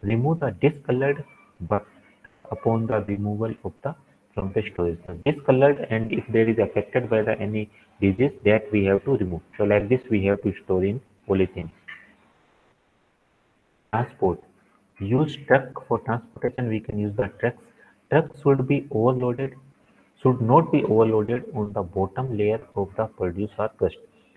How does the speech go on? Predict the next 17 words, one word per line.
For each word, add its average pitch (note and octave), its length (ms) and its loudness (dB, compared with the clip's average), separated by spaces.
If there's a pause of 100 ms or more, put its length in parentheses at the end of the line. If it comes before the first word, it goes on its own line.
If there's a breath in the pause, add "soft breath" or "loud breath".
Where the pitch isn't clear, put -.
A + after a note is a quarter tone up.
(140)
So A#2 80 -2
normally A#2+ 400 2
when A#2 200 0
we B2+ 100 0
go B2+ 200 0
for B2 80 -2
transportation, B2 640 -4
it - 200 -10
will C3 140 0
be C3 100 2
not B2 320 -2
overloaded. G2 520 2
If A2+ 140 -4
the - 100 -4
overloaded B2+ 640 4
is A2+ 60 -6
there, C3+ 240 2